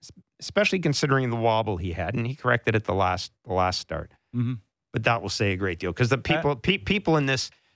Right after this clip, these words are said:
Speaker 1: the people in this organization, I'll just say it, people in this organization are aware that there is a chance that next year Jose Barrios is their number one.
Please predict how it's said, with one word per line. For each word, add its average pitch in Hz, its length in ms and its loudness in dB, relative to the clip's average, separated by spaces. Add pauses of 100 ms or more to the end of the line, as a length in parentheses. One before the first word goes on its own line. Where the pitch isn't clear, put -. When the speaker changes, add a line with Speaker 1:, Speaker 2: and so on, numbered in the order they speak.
Speaker 1:
the 151 80 -8
people 269 360 2
in 196 80 2
this 175 200 0
organization, 120 960 0 (420)
I'll 220 140 6
just 285 180 0
say 147 160 0
it, 95 100 -6 (200)
people 247 340 2
in 190 100 0
this 170 220 -2
organization 123 1040 0
are 110 220 4
aware 101 480 -4 (1000)
that 127 160 0
there 123 180 4
is 123 120 -2
a 139 60 0
chance 104 420 0
that 107 160 -4
next 110 300 -4
year 107 160 4
Jose 104 260 0
Barrios 95 480 -2
is 90 140 -4
their 90 140 0
number 85 280 -4
one. 82 300 -8